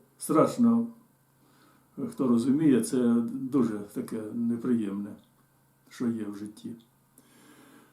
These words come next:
Е, не буду багато розповідати, місто моє зруйноване, не буду його показувати, це мені болить. Кілька штрихів тільки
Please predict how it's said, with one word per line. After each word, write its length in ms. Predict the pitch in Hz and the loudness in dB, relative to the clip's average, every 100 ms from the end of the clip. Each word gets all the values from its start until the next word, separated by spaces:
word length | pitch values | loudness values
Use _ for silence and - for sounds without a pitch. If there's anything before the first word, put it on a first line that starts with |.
| _ | _
Е, 380 | - 117 113 110 113 101 | 0 2 2 0 -2 -2
не 140 | 180 220 | 6 8
буду 280 | 190 151 | 8 6
багато 340 | 131 127 123 120 | 6 4 4 4
розповідати, 880 | 120 - 143 151 190 180 147 135 - | 2 2 4 6 6 6 6 4 2
місто 360 | 170 190 - 127 | 4 4 4 4
моє 320 | 123 120 117 | 6 8 8
зруйноване, 960 | 117 123 117 120 180 185 170 160 151 127 | 4 2 6 6 6 4 4 2 0 0
не 80 | 120 | 0
буду 240 | 123 120 | 4 6
його 180 | 117 117 | 6 4
показувати, 720 | 117 110 113 107 107 107 117 | -2 -4 -4 -4 -6 -6 -8
це 160 | 113 120 | -6 -4
мені 340 | 110 113 107 104 _ _ _ _ _ _ - | -4 -4 -6 -8 _ _ _ _ _ _ -20
болить. 720 | - - 110 113 160 175 - - _ - - - - - - - _ _ _ _ _ _ _ _ _ _ - _ _ _ - | -18 -14 -6 0 2 0 -4 -18 _ -20 -20 -20 -20 -20 -20 -20 _ _ _ _ _ _ _ _ _ _ -20 _ _ _ 0
Кілька 300 | 202 - 175 | 2 4 2
штрихів 540 | - 160 156 120 107 | 2 0 2 2 2
тільки 380 | - 113 - 117 | -2 -6 -4 -4